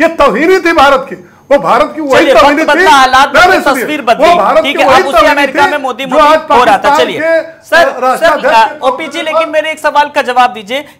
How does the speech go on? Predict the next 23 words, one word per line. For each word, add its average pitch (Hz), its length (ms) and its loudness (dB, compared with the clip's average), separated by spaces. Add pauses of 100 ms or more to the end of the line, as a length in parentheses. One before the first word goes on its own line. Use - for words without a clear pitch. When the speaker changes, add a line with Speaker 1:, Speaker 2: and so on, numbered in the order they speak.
Speaker 2:
कि 302 60 -10
तीन 302 420 -12
सौ 359 180 -8
सत्तर 339 500 -2
को 339 140 -12
लेकर 269 320 -6
के 285 140 -12
वहां 240 240 -2
पर 254 200 -6
जिक्र 233 300 -14
किया, 240 240 -8
ये 214 240 -12
भी 233 140 -14
विपक्ष 254 400 -16
को 240 120 -10
कहीं 233 180 -12
ना 226 80 -10
कहीं 226 260 -12
नागवार 202 460 -4
गुजर 185 260 -10
रहा 196 100 -6
है 196 80 -4
कि 208 200 -12